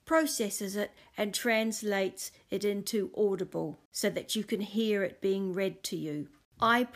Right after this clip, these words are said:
I use that a lot because you've always got your phone on you, haven't you? It's in your pocket or your bag, um, and you just whip it out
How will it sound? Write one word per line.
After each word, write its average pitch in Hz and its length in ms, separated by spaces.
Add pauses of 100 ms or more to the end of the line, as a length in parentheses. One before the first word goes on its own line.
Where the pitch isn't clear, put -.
(120)
I 226 140
use 220 340
that 202 240
a 190 80
lot 180 380 (320)
because 240 260
you've 247 120
always 277 280
got - 220
your 226 80
phone 233 360
on 190 140
you, 196 100
haven't 190 200
you? 185 100
It's - 160
in 208 80
your 190 100
pocket 190 400
or 185 120
your 180 120
bag, 180 440 (420)
um, 208 420
and 240 140
you 233 80
just - 240
whip 214 180
it 202 100
out 208 260